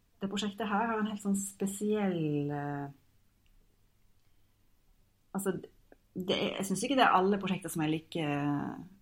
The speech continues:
eh, morsomme å, å holde på med. Og ofte så kan jeg like liksom innspurten best, hvor det liksom er mest energi,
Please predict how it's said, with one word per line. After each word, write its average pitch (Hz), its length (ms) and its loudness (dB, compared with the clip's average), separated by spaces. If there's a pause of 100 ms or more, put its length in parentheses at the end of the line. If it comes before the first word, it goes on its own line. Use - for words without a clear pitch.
(640)
eh, - 320 -10 (100)
morsomme 160 460 -4
å, 139 80 2
å - 220 -2 (800)
holde 165 280 -2
på 170 180 0 (120)
med. 247 260 4 (380)
Og - 160 2
ofte 196 260 -6
så 220 140 -2 (160)
kan 208 180 2
jeg 185 240 4
like 180 400 0
liksom 175 240 0
innspurten 165 800 0
best, - 380 -4
hvor 175 100 0
det 156 140 0
liksom 160 160 0
er 151 80 2
mest - 340 -6
energi, 156 460 0